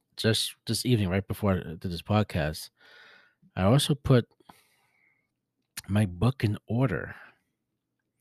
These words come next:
So it's in order, not so much 'cause I have, it's all random poems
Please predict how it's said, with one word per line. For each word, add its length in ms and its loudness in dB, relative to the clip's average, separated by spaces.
So 600 -4
it's 260 -8
in 120 -2
order, 560 -4
not 180 0
so 100 -2
much 340 2
'cause 280 -2
I 60 -2
have, 400 0
it's 100 -6
all 200 4
random 420 -2
poems 800 -6